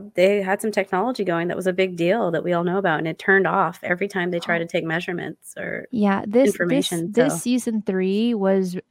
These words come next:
Speaker 2: I think, the best season of all time, and I do wanna say that I will have Thomas Winterton on the show for next Tuesday on Shifting the
Speaker 1: Ooh.
Speaker 2: Paradigm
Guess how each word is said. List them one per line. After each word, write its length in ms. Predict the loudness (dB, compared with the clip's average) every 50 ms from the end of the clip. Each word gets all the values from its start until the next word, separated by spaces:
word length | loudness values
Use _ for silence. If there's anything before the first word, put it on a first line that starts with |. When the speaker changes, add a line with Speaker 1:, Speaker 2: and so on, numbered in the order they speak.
| _ -4
Speaker 2:
I 100 | -2 0
think, 220 | 0 -2 -2 -2
the 60 | -4
best 260 | -2 -2 -2 -2 -2 -2
season 200 | -4 -2 -2 -4
of 100 | -2 -2
all 120 | -2 -4
time, 440 | -4 -6 -6 -6 -4 -4 -4 -6 -8 -6
and 380 | -4 -4 -4 -4 -4 -6 -6 -8 -12 _ -20 -20 -20 -20 -20 _ _ _ _ _ _ -4 0
I 120 | 2 2
do 180 | 4 2 2 0
wanna 220 | 2 2 0 0
say 380 | -2 0 0 2 4 4 4 4
that 300 | 2 2 2 2 2 2 2
I 100 | 2 0
will 300 | 2 2 2 2 2 0
have 480 | -2 -2 -2 -2 0 0 -2 -2 -4 -8 -10
Thomas 500 | -8 -4 -2 0 0 0 0 -2 -4 -4 -4
Winterton 800 | -4 -4 -2 -2 -4 -4 -4 -6 -6 -6 -6 -6 -6 -8 -10 -12 _ _ _ _ -2
on 240 | -2 0 0 0 -2
the 60 | -4
show 360 | -6 -4 -2 0 0 0 0
for 160 | -2 -2 -4 -4
next 320 | -4 -4 -6 -6 -12 -14
Tuesday 420 | -10 -6 -4 -4 -4 -4 -4 -4 -4 -2
on 260 | -2 -2 0 0 2 2
Shifting 460 | 4 4 4 4 4 4 4 2 2
the 80 | 2
Speaker 1:
Ooh. 120 | 2 0 0
Speaker 2:
Paradigm 680 | 0 0 2 0 0 0 -2 -4 -4 -6 -8 -10 -12